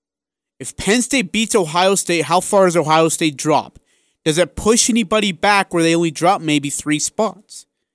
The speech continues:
If Ohio State beat, beats Penn State, they're staring at the Big Ten title, awaiting for somebody to try to knock them off there. And if not, they're in the four-team playoff. Alabama's got a tough one. They are home against Western Carolina.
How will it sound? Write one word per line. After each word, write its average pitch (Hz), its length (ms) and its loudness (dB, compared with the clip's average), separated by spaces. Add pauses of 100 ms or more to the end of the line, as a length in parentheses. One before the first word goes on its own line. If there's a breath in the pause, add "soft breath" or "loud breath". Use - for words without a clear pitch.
(460)
If 151 180 -6
Ohio 180 400 2
State 214 380 -2
beat, 190 420 -4
beats 185 220 -4
Penn 185 260 0
State, 160 380 -2
they're 151 100 -4
staring 180 400 0
at 175 80 -8
the 160 80 -6
Big 165 260 -4
Ten 165 220 -4
title, 156 440 0 (280 loud breath)
awaiting 165 380 2
for 170 200 -4
somebody 160 360 -2
to - 40 -20
try 165 160 -2
to 147 60 -4
knock 156 200 -2
them 151 120 -8
off 143 180 -4
there. 139 340 -2 (260 soft breath)
And 139 100 -2
if 147 140 -6
not, 170 240 0
they're 147 120 -2
in 147 140 -2
the 139 80 -4
four-team 135 480 -6
playoff. 123 440 -6 (1300)
Alabama's 190 520 4
got 185 180 4
a 175 60 2
tough 214 400 0
one. 120 300 -4
They 156 140 2
are 185 120 2
home 185 280 0
against 190 380 -2
Western 180 400 0
Carolina. 170 760 0